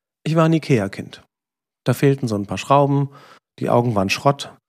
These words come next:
ich hatte schiefe Füße und ich war <laughs> nicht mutig. Meine Schwester sagte immer, sie und mein Bruder haben sich total gefreut, dass meine Eltern aus dem Krankenhaus im Eichwald ein neues Baby mitbringen,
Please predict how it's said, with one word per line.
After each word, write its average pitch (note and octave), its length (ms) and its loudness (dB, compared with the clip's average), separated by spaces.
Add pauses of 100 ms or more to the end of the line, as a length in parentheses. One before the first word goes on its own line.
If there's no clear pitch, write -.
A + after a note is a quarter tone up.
(440)
ich - 160 -8
hatte A2+ 140 -2
schiefe B2+ 340 0
Füße F3+ 440 0
und C3+ 120 -2
ich C3 140 -4
war A#2+ 200 0
<laughs> - 40 -20
nicht - 480 -4 (140)
mutig. - 500 -8 (1040)
Meine A#2+ 200 2
Schwester D3+ 340 0
sagte C3+ 300 0
immer, B2 180 2
sie C3 180 2
und C3 80 4
mein A#2 200 0
Bruder C3 280 2
haben A#2+ 120 0
sich A#2+ 100 -6
total C3+ 400 0
gefreut, B2 480 0 (320)
dass - 180 -6
meine A#2 220 0
Eltern B2 260 0
aus G#2+ 80 -4
dem G#2+ 120 -4
Krankenhaus A2+ 600 -2
im G#2+ 100 -4
Eichwald A2+ 440 -2
ein G#2 100 -2
neues G#2+ 280 0
Baby G#2+ 280 -2
mitbringen, E2+ 560 -14